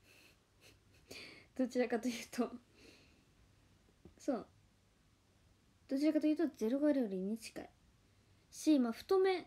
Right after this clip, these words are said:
ちょっとあの、ラーメン、え、ラーメンって、あ、地域によるのかな？麺細い太いみたいな。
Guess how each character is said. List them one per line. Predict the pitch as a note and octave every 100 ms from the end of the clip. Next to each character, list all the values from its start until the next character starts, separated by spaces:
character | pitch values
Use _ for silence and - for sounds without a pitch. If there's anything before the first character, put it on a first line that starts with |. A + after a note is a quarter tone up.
| C#4
ち | A4
ょ |
っ | -
と | A#3+
あ |
の、 | G#3+ G#3
ラ | D#4+ G4
ー |
メ | D4 A3
ン、 | G3 F#3 - _ _ _ - -
え、 | A3+
ラ | F#4
ー | D#5+ C#5+
メ | E4+ B3+
ン |
っ | A#3
て、 | A3+ A3 -
あ、 | A#3+ - -
地 | - A4+
域 | G#4 B3
に | A3
よ | A3+
る | C#4+
の | G#3+
か | F3
な？ | E3+ E3 - - _ _ _ _ _ _ _ _ _ _ _
麺 | A#3 A#3
細 | F#3+ G3 - G3+
い |
太 | F3+ - F3
い |
み | E3
た | D#3+
い |
な。 | -